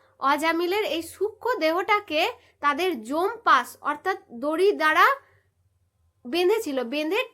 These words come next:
টানার চেষ্টা করছিল। তখনই সে যখন নারায়ণ, নারায়ণ করে ডাকে, তখনই বিষ্ণুদূতেরা এসে যায়। তো বিষ্ণুদূতেরা এসে তখন বলে, "না, তোমাদের এ সম্পত্তি নয়, এ যতই পাপ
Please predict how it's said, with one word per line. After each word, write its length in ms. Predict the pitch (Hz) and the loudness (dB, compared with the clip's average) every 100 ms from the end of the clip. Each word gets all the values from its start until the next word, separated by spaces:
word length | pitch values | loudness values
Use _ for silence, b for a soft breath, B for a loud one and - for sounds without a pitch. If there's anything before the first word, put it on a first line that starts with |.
| _ _ | _ _
টানার 300 | 330 311 349 381 | -2 0 0 -2
চেষ্টা 320 | 311 302 285 | -8 -8 -10
করছিল। 340 | 254 240 269 | -10 -10 -8
তখনই 460 | 294 381 403 415 508 587 B B | 0 2 4 4 2 0 B B
সে 160 | - 359 | -6 0
যখন 240 | 381 415 | 2 4
নারায়ণ, 340 | 381 349 349 | 4 4 4
নারায়ণ 340 | 370 359 370 381 | 4 4 4 2
করে 200 | 381 392 | 0 -2
ডাকে, 520 | 302 349 415 381 392 427 b - | 2 2 2 -2 -2 -6 b 0
তখনই 380 | 294 294 339 | 0 0 -2
বিষ্ণুদূতেরা 720 | 330 370 403 440 427 440 440 427 | 2 2 4 2 2 2 0 0
এসে 280 | 415 415 | 0 -4
যায়। 180 | 392 403 415 _ _ _ _ _ _ | -2 -4 -6 _ _ _ _ _ _
তো 100 | - | -8
বিষ্ণুদূতেরা 800 | 262 349 392 381 359 339 349 359 | 2 2 4 2 0 -2 0 2
এসে 260 | 311 294 370 508 - b | 2 0 -2 -2 -6 b
তখন 340 | - 262 294 285 | -4 -4 -4 -4
বলে, 200 | 277 294 | -4 -2
"না, 520 | 302 349 330 262 220 - _ _ _ _ _ | 4 6 8 4 0 -12 _ _ _ _ _
তোমাদের 440 | 285 277 302 370 466 | -6 -2 0 0 -2
এ 220 | 285 311 | 0 -2
সম্পত্তি 560 | 311 277 262 254 247 | -2 -4 -2 -6 -8
নয়, 180 | 262 254 | -8 -8
এ 180 | - 311 | -6 -6
যতই 400 | 277 277 277 381 | -6 -6 -4 -4
পাপ 240 | 415 339 | 0 -2